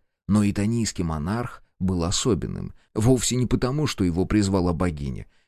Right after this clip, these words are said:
и не потому, что в темном обличье его шкура была толще, чем у тролля, а скорость выше породистого рысака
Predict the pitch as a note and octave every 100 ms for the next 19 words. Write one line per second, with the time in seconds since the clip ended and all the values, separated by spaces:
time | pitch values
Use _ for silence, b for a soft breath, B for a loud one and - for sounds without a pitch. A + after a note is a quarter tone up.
0 | - F#3 G3 F3+ D#3+ E3 E3+ - A2+ -
1 | D#3+ E3+ B2 G2+ G2 B2 F3+ - A2 G2+
2 | A2+ A#2 - C#3 F3+ C#3 F#2+ F2+ - B2+
3 | C#3+ D3 - A2 A#2 A2+ B2 G#2 E2+ C#2
4 | A1+ b b - F#2+ - - E3 C3+ F2+
5 | - - - F2 C#3 - - G#2 A#2+ G2
6 | F#2+ F#2+ F2+ G2 - B2 - D2+ A1